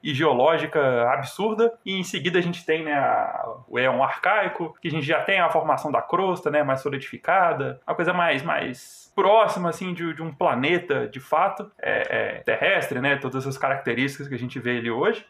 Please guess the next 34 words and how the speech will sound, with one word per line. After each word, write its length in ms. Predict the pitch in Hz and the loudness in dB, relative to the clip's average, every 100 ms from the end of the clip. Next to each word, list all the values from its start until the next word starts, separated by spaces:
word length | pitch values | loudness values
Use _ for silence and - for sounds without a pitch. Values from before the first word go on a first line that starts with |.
| - | -6
Depois 280 | 165 214 | 2 4
a 60 | 214 | 4
gente 220 | 202 208 | 0 -4
tem 200 | - 175 | -4 -2
o 100 | 170 | 2
éon 400 | 139 170 160 135 123 - | 2 4 2 0 -6 -2
proterozoico, 1040 | 214 185 190 156 113 139 208 202 226 220 | 0 2 2 2 2 4 4 2 -4 -2
que 80 | 160 | 0
aí 140 | 147 | 2
no 100 | 165 | 2
proterozoico 720 | 170 170 175 165 120 143 156 151 | -2 -2 0 2 4 4 2 2
a 60 | |
gente 240 | 135 135 - | -2 -6 -2
tem, 500 | 151 147 135 120 117 | -2 -2 -4 -6 -4
né, 200 | 135 123 | 0 2
um, 200 | 123 120 | 2 -2
um, 600 | 117 120 117 113 110 113 - - | -6 -8 -8 -10 -12 -16 -18 -8
um 60 | 147 | -2
certo 260 | 151 202 190 | 0 0 0
desenvolvimento 840 | 196 196 202 165 135 202 214 170 | 0 2 2 2 0 0 0 -2
do, 320 | 139 131 117 | -4 -4 -4
do, 200 | 120 117 | -4 -8
do 80 | 113 | -2
planeta, 580 | - - 139 196 170 143 | -2 0 0 0 0 0
né, 120 | 143 | 0
a 20 | |
gente 200 | 143 139 | -4 -6
tem 180 | - 139 | -6 -6
o 20 | |
surgimento 440 | 139 127 127 127 | -6 -6 -6 -6
dos 120 | 131 131 | -8 -6
oceanos, 640 | 107 131 175 151 131 120 | -2 2 2 2 -2 -8
os 100 | 117 | -4
mares, 800 | 123 156 156 135 120 107 - | 0 4 4 2 -2 -8 -18